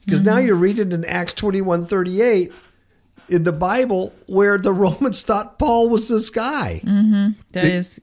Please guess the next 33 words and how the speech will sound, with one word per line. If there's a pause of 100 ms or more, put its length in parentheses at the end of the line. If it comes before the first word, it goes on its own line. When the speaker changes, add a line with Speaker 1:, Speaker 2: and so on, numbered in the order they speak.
Speaker 2:
kinda (260)
cool. (100)
Speaker 1:
That
is
cool.
So,
you
know,
there's
a
tie
in
there, (180)
right? (260)
I
mean,
it
gives
a
Speaker 2:
Mm-hmm.
Speaker 1:
lot,
a
lot
of
credibility
there. (800)
So
anyway,
uh,
let
me
go
on.